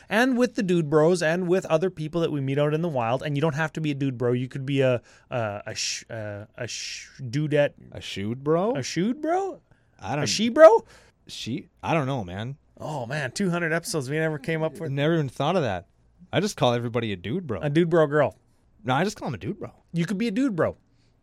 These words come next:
Speaker 1: You could not be a dude bro. It doesn't matter who you are. I, I know the way that I wanna have fun, and
Speaker 2: Yeah.
Speaker 1: I just can express that to people now that I talk and think about the game so much. And hopefully over the two hundred episodes that you'll eventually listen to Commander Cookout,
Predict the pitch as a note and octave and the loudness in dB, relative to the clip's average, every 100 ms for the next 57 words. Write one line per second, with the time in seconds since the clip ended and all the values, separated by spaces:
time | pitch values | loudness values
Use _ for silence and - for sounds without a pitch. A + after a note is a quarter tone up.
0 | _ E3 A#3+ E4 F4+ G4+ G#4+ G4+ G3 E3 | _ 2 2 2 2 2 2 2 2 2
1 | A#2+ A#2 C#3 A3 D#4+ F#4 G4 G#4 B3 G3 | 0 -2 -2 -2 -2 2 4 4 6 6
2 | D#3+ B2+ G#2+ D#3 F3+ - D3+ B3 A#3+ G#3+ | 6 4 4 2 2 0 0 2 0 0
3 | E3+ E3+ E3+ D#3 - C#3 B3+ D#3 A#2 A2 | 0 2 2 2 4 2 2 0 -4 -6
4 | - C3+ F#3+ C#3+ C3 G#3 - - _ _ | -6 -4 -2 -2 -4 -6 -14 -16 _ _
5 | A#2+ C3 C3+ C#3+ - _ _ _ _ - | -4 -2 -2 -4 -6 _ _ _ _ -14
6 | - D#3+ D3+ - - E3+ - C#4+ - - | -4 -2 0 -2 0 2 4 2 0 -4
7 | A#2+ D3+ C#3 C3+ C3+ B2+ - B2 C3+ D3 | -4 -2 0 2 2 -2 -4 -4 -4 -6
8 | A#2+ C#3+ C#3 A#2+ A#2+ A#2 D3 B3+ - A#2 | -6 -6 -4 -6 -6 -6 -4 -2 -2 -4
9 | G#2+ F3 - D3 C#3+ - - - _ - | -4 -6 -6 -4 -6 -6 -16 -20 _ 2
10 | F#4+ - F#3 C3 C3+ F3+ D3 D3 A#2+ B2 | 2 4 2 2 4 2 2 -2 -6 -12
11 | B2 - E3+ D3+ C3 B2+ C#3+ - C3+ C3 | -10 -2 0 0 2 0 -2 -2 -2 -2
12 | B2+ C3 B2 A2+ B2+ B2 - C3 B2 A#2+ | -4 -2 -2 0 0 -2 -4 -4 -2 -4
13 | B2+ - B2+ A#2+ G#2 - - G#2+ C3 | -6 -8 -6 -6 -8 -10 -4 -2 -2